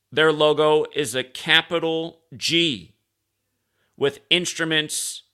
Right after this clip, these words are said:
of geometry around the G, the compass and the square. And this is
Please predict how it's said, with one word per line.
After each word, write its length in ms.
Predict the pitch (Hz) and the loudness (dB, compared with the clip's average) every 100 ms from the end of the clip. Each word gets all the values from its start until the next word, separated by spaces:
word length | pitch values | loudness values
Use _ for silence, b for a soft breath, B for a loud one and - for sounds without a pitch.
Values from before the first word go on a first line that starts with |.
| _ - | _ 0
of 280 | 135 117 | 0 0
geometry 1300 | 101 139 156 147 147 170 160 151 - 131 117 95 - _ _ _ _ _ _ _ _ _ _ 135 | -8 -4 -2 0 0 0 -2 -4 -6 -6 -6 -8 -16 _ _ _ _ _ _ _ _ _ _ -2
around 480 | 131 143 156 151 | 0 2 2 0
the 100 | 139 120 | -4 -6
G, 460 | 101 117 92 - _ _ _ _ _ | -4 -6 -6 -12 _ _ _ _ _
the 100 | 117 | -10
compass 760 | 113 151 160 160 165 - - - - | -6 -4 -4 -2 -2 -2 -6 -8 -6
and 180 | 143 135 | -4 -4
the 60 | |
square. 460 | - 135 123 - - _ _ _ b b b b b b b b - | -6 -4 -4 -4 -10 _ _ _ b b b b b b b b 0
And 480 | 156 156 156 151 - - _ _ _ _ _ _ _ _ _ _ _ | 2 2 -2 -6 -16 -20 _ _ _ _ _ _ _ _ _ _ _
this 260 | 123 151 156 | 0 0 0
is 340 | 156 127 - | -4 -4 -10